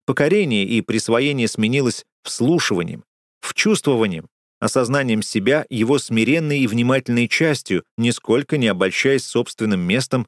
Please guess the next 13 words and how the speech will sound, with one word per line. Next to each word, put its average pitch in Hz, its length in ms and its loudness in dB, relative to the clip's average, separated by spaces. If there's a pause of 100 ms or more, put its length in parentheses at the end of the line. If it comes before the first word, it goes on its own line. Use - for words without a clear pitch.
(120)
и 156 60 -2
значением 92 640 -2
в 80 120 -8
нём. 80 240 -6 (720)
В - 60 -6
центре 170 340 2
видимого 147 520 2
мне 127 260 0
пейзажа 127 580 0
обиды 120 380 -2
утрачивают 110 680 -2
свою 95 260 0
значимость. 90 760 -6